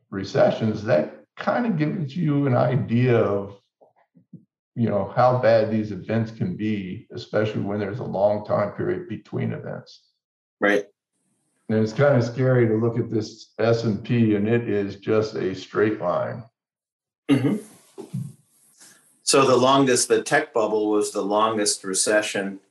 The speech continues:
Speaker 2: longest period. And so that's when the, there was better performance from trend following on the future side, both ways.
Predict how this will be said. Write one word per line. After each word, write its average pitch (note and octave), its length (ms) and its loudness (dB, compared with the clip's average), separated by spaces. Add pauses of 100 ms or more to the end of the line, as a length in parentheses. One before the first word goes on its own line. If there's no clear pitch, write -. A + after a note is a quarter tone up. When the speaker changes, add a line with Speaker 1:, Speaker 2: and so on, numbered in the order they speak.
(340)
Speaker 2:
longest G#2+ 440 2
period. G2+ 460 4
And F#2+ 160 0
so G2+ 260 2
that's G2+ 300 0
when G2+ 100 -2
the, G2 240 -2
there F#2+ 200 2
was G2 420 0
better A2+ 280 4
performance F#2+ 580 -2
from F#2+ 160 -2
trend G2 320 -2
following F#2+ 540 2 (440)
on G2+ 140 2
the F2+ 80 2
future A2+ 360 0
side, - 380 0 (340)
both G2+ 360 2
ways. F#2+ 480 -2